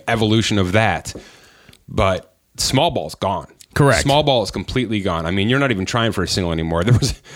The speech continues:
Speaker 1: I think there was a couple of games last night where there were, like, there were nine hits. They were all extra base hits. That's all people care about are doubles and homers. So,
Speaker 2: Right.
Speaker 1: and I understand it if the anal-, analytics say that's how you win more games, fine. But,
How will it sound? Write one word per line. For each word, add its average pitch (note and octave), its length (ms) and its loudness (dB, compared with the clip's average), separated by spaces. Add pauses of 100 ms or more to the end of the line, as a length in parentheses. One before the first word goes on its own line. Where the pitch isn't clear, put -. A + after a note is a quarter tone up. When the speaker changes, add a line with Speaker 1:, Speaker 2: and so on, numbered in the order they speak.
(160)
Speaker 1:
I A2+ 60 2
think B2 160 2
there C3+ 80 2
was C3 80 4
a A#2+ 60 0
couple A2+ 180 0
of A2 60 0
games A2 200 0
last G2+ 220 0
night G#2+ 120 2
where G2 120 0
there G2 100 2
were, G2 80 2
like, - 120 -4
there G#2+ 140 0
were F#2+ 80 2
nine A2 280 2
hits. A2 220 0
They G2+ 100 2
were G2+ 100 4
all G#2+ 140 4
extra G2 220 -2
base F#2 200 0
hits. - 300 -6 (260)
That's C3 160 0
all D#3+ 120 2
people C#3+ 220 -2
care C3 180 0
about F2+ 260 0
are F2 40 -4
doubles G#2 300 0
and F2 80 -2
homers. G2 340 0
So, A#2 220 6
Speaker 2:
Right. - 80 -4
Speaker 1:
and A#2+ 280 -2 (600)
I G2+ 140 0
understand C3 460 0
it C3+ 60 2
if A2 100 0
the G#2 120 2
anal-, A2 200 2
analytics A2 480 0
say A2 220 2
that's G2 200 2
how A2 140 2
you G#2 140 2
win G#2 160 2
more G2 200 2
games, A#2 380 0
fine. A2 580 -2 (840)
But, G2+ 300 -2